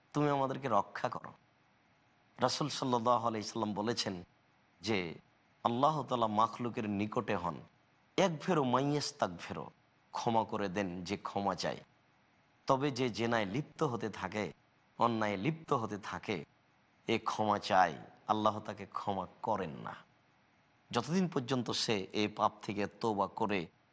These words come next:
একনিষ্ঠভাবে অন্তর থেকে আল্লাহর দরবারে ক্ষমা না চায়। সম্মানিত দর্শক মণ্ডলী, আমরা যে এখানে দেখছি যে এ লোকটার মাথাকে ভেঙে নারী পুরুষ তারা একটা গর্তের মধ্যে উলঙ্গ অবস্থায় জ্বলছে,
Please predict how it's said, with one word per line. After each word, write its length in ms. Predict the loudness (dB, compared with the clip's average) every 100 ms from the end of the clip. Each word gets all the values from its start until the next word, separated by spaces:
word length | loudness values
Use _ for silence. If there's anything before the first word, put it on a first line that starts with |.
| 2
একনিষ্ঠভাবে 920 | 2 2 2 2 0 0 2 2 0
অন্তর 440 | 2 2 2 -4 -8
থেকে 200 | -8 0
আল্লাহর 300 | 2 2 0
দরবারে 440 | 0 -2 -2 -4 -4 _ _ _ -8
ক্ষমা 300 | -2 2 0
না 140 | -2
চায়। 200 | -6 -8 -8 _ _ _ _ _ -4
সম্মানিত 400 | 0 2 0 -2
দর্শক 360 | -2 -2 -4 -2
মণ্ডলী, 420 | -4 -2 -4 -6 -10 _ _ _
আমরা 300 | 2 4 2
যে 260 | -2 -2 -2
এখানে 320 | -2 -2 -2
দেখছি 640 | 0 -2 0 -2 -2 -2 -6 _ _ _ -8
যে 140 | 0 0
এ 160 | 2
লোকটার 320 | 0 -2 -2
মাথাকে 460 | 2 2 2 -2 -6 -6
ভেঙে 440 | -2 0 2 -2 2
নারী 260 | 4 4
পুরুষ 380 | 2 0 -2 2
তারা 220 | 4 4 2 -4 _ _ _ -4
একটা 420 | -4 0 2 2
গর্তের 500 | 4 4 4 2 0
মধ্যে 380 | 0 -2 -2 -2
উলঙ্গ 440 | 0 2 2 2
অবস্থায় 440 | 0 0 -6 -6 -2
জ্বলছে, 540 | -2 0 0 0